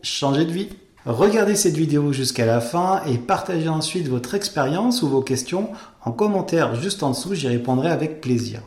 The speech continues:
Peut-être que vous allez aimer cette vidéo, partagez-la et activez la cloche de notification pour être averti des prochaines sorties de vidéos.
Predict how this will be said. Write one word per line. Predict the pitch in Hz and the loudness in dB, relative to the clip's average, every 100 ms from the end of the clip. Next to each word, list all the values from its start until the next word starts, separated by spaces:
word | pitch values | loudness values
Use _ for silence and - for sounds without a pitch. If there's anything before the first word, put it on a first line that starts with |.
| - | -6
Peut-être | 143 208 233 | 2 4 4
que | 233 | 2
vous | 139 131 | 2 4
allez | 143 175 | 4 4
aimer | 175 143 | 4 4
cette | - 117 | 2 0
vidéo, | 113 120 147 175 226 | 0 0 2 4 2
partagez-la | 233 - 220 - 180 135 135 151 180 - | 0 -2 -2 0 -2 2 4 4 2 2
et | 135 - | -2 -2
activez | 156 - - 156 | -6 -6 -6 -2
la | 123 101 | -2 -4
cloche | - - 240 240 196 | -6 -2 2 2 2
de | |
notification | 190 - 165 - 143 139 131 - 143 165 | 0 0 -4 -4 -4 -4 -4 -2 0 0
pour | 165 139 123 | -2 -2 -2
être | 120 | -2
averti | 127 120 120 - | -4 -4 -6 -6
des | 165 117 | -6 -6
prochaines | 117 - - 180 - 156 | -6 -10 -4 -2 -2 -2
sorties | 143 123 - | -4 -6 -8
de | 120 | -6
vidéos. | 120 120 120 175 | -2 0 0 -2